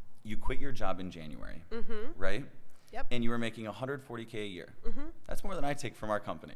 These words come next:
Speaker 2: <laughs>
Speaker 1: A lot more, right? And, and the
Speaker 2: Yeah.
Speaker 1: other partners that might be listening. Now, you're already taking in anywhere from twenty-five to fifty K a month,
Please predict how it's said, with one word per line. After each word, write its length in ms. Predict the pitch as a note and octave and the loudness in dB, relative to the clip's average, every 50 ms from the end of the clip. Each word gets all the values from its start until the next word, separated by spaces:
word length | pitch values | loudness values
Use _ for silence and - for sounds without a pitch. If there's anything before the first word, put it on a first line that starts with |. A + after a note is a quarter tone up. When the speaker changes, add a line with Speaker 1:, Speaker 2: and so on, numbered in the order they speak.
| - - - - | 2 2 2 2
Speaker 2:
<laughs> 200 | - G#4 - - | 0 -2 -2 0
Speaker 1:
A 60 | - | 0
lot 280 | C3 - B2+ C3 B2+ B2 | 2 2 2 0 0 -2
more, 160 | A#2 G#2+ E2+ D2 - - _ _ | -6 -6 -6 -8 -12 -18 _ _
right? 320 | - A2 A2+ A#2+ C3 D3+ - | -2 0 2 2 2 0 -4
And, 160 | C3+ C#3+ C#3 C3 | -8 -8 -8 -8
and 100 | C#3+ D3 | -8 -4
the 40 | C#3 | -2
Speaker 2:
Yeah. 80 | D3+ C#3+ | -2 -2
Speaker 1:
other 120 | D3 C#3 | -2 -2
partners 380 | B2 C#3 B2+ C3 B2+ B2 A#2+ A2+ | 0 0 -2 0 -2 -6 -6 -6
that 120 | A#2+ A#2 | -6 -6
might 180 | A#2 A2+ A2 G#2 | -6 -6 -6 -8
be 80 | A2+ | -10
listening. 380 | G2+ G#2 G2+ - - F2+ D#2 D2+ _ _ _ _ _ _ - | -8 -8 -8 -10 -12 -16 -16 -18 _ _ _ _ _ _ -6
Now, 380 | A#2 B2+ C3 C3 B2+ A2+ - - - _ _ _ _ - - - - - - - | -4 -2 -2 -2 -2 -4 -6 -12 -20 _ _ _ _ -20 -16 -14 -12 -12 -2 0
you're 180 | - - - | 4 6 6
already 680 | - - B2+ C3+ D3+ D#3+ E3 D#3+ D#3+ D3+ D3 C#3 A#2 - _ _ _ _ _ _ | 6 6 4 0 0 -2 -4 -4 -4 -6 -8 -10 -12 -14 _ _ _ _ _ _
taking 380 | - - C3 B2 B2 C3 A#2 A2+ | -14 -12 -12 -10 -10 -10 -10 -8
in 180 | A2 G#2 G#2 | -8 -8 -10
anywhere 260 | G2+ - G#2 G#2+ G#2+ G2+ | -10 -12 -12 -12 -12 -12
from 120 | G2+ F#2+ | -12 -16
twenty-five 420 | F#2 - G#2+ G#2 G#2 G2+ G#2+ F#2+ F#2 | -16 -14 -14 -14 -8 -8 -8 -8 -8
to 60 | F#2 | -10
fifty 220 | - - E2+ - F#2 | -16 -16 -14 -14 -6
K 160 | - G#2 G2 | 0 2 2
a 60 | - | 4
month, 260 | - E2+ E2 D#2+ - | 2 0 0 -6 -8